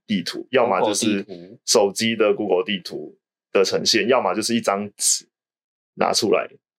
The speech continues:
Speaker 1: 的那一种地图。
Speaker 2: <laughs> 这是什么东西？
Speaker 1: <laughs> 我的意思是说，就是，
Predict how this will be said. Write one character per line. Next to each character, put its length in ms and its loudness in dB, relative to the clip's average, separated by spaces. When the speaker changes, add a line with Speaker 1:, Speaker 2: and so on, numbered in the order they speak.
Speaker 1:
的 140 4
那 140 2
一 40 0
种 360 -4
地 160 -2
图。 200 -10
Speaker 2:
<laughs> 20 -2
这 80 4
是 500 2
什 80 2
么 140 4
东 200 2
西？ 80 2
Speaker 1:
<laughs> 40 2
我 60 6
的 80 8
意 100 4
思 180 2
是 60 2
说， 200 4
就 100 2
是， 340 4